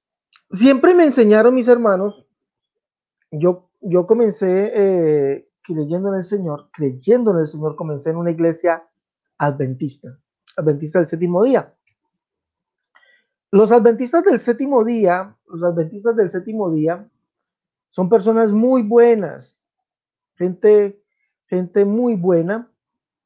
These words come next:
No puedo decir lo contrario. Mi abuela, eh, fue adventista, ¿sí? Mi abuela fue adventista y ella me inculcó el amar a Dios. Yo comencé a ama-, comencé a amar a Dios desde muy pequeño,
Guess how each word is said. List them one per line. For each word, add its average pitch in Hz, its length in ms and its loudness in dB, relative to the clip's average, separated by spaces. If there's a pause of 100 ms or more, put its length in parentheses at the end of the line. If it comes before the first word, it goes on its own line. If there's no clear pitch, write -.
(640)
No 170 200 -4
puedo 202 180 4
decir 165 300 -2
lo 180 160 -4
contrario. 147 640 -4
Mi 147 140 -10
abuela, 165 580 -2 (840)
eh, 165 880 2
fue 175 120 2
adventista, 196 840 -2 (760)
¿sí? 220 400 -8 (540)
Mi 165 120 -6
abuela 165 280 2
fue 180 100 0
adventista 175 540 -2
y 180 60 2
ella 160 180 0
me 165 80 -6
inculcó 160 760 -4
el 160 140 -4
amar 143 240 -8
a 139 100 -2
Dios. 139 540 -8 (880)
Yo 147 180 0
comencé 185 320 2
a 165 100 4
ama-, 170 340 -2 (320)
comencé 156 360 -6
a 170 40 2
amar 180 180 0
a 180 100 2
Dios 180 220 0
desde 165 140 -6
muy 147 140 -6
pequeño, 185 520 -2